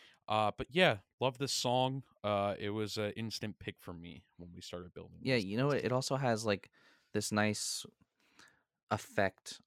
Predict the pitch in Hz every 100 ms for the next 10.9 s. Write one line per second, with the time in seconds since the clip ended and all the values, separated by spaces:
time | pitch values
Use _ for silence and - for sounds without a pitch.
0 | - 95 95 92 92 85 - 92 90 -
1 | - 95 92 90 92 92 90 87 87 107
2 | - - - 107 101 101 - 98 98 95
3 | 95 87 85 82 92 92 80 80 - -
4 | 85 - _ _ _ _ - - 110 107
5 | - 101 98 95 90 - - - - _
6 | _ _ _ 98 90 85 85 92 _ _
7 | _ _ _ _ _ - - 95 87 80
8 | 85 - 95 78 - _ - 107 104 104
9 | 104 98 98 95 95 87 - 90 90 78
10 | 120 120 117 98 90 101 92 82 82